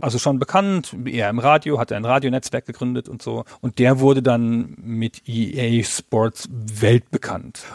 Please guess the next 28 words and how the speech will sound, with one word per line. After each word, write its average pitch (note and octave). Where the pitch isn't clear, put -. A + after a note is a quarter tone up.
Also B2
nicht C#3+
nur C3+
mit B2
N A2
H -
L, B2
der A2+
kam A2
auch G2+
noch G2
in F2
fifa G2
vor -
und -
solchen A#2
Sachen. -
Genau. B2+
Und E3+
erstmals C3+
eine B2
Super A#2
Nintendo-Version, G#2+
das G#2
hast -
du G#2+
schon G#2
gesagt. -